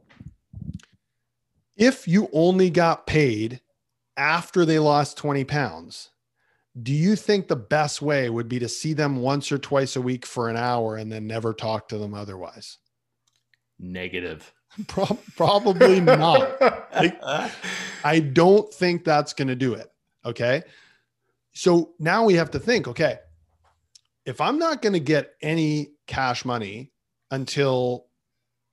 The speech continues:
Speaker 1: I actually get this person to lose twenty pounds, what am I gonna have to do? There is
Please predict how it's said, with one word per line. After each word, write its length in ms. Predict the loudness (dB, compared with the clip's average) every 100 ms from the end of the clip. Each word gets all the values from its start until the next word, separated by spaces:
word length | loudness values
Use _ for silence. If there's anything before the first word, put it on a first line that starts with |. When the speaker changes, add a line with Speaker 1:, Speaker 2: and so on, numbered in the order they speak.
| -4
Speaker 1:
I 180 | 0 0
actually 560 | 0 -4 -6 -6 -8 -10
get 300 | -4 -4 -2
this 220 | -6 -6
person 400 | -8 -4 -4 -4 -6
to 40 |
lose 280 | -4 -4 -4
twenty 280 | -6 -6 -6
pounds, 640 | -4 -4 -6 -12 -14 -16 _ _ _ _ _ _ _ _
what 360 | _ -8 -2 0
am 100 | 2
I 120 | 2
gonna 180 | 0 -2
have 300 | -2 -2 -4
to 80 | -4
do? 340 | -2 -2 -4 -14 _ _ _ _ _ _ _ _ _ _ -8
There 300 | -2 2 2
is 300 | 2 0